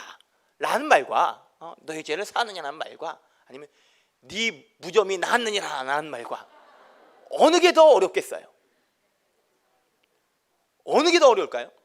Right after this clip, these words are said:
둘 다 어렵죠. 죄를 그렇게 사람이 어떻게 사해요? 말이 안 되는 거지. 그런데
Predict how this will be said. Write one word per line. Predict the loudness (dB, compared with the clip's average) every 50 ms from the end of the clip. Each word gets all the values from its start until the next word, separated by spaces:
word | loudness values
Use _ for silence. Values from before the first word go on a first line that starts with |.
| _ _ _ _ _ _ _ _ _ _ _ _ _ _ _ _ _ _ _ _ _ _ _ _ _ _ _ _ _ _ _ _ _ _ _ _ _ -20 -20 _ _
둘 | -10 -6 2 6
다 | 6 6
어렵죠. | 6 2 -4 -10 -12 -12 -12 -12 -12 -14 -16 _ _ _ _ _ _ _ _ _ _ _ _ _ _ _ _ _ _ _ _ _ _ _
죄를 | -14 -6 -4 0 2 2 0 0
그렇게 | -2 -8 -10 -10 -10
사람이 | -10 -6 -4 -4 -4 -2 -4
어떻게 | -6 -6 -8 -12 -12 -12
사해요? | -10 -12 -14 -14 -16 -20 -20 -20 -20 -20 _ _ _ _ _ _ _ _ _ _ _ _
말이 | -16 -12 -10 -8 -8 -8
안 | -8 -10
되는 | -14 -18 -20 -20
거지. | -20 -20 _ -20 _ _ _ _ _ _ _ _ _ _ _ _ _ _ _ _ _ _ _ _ _ _ _ _ _ _ _ _ _ _ _
그런데 | -16 -14 -12 -10 -10 -10 -10 -12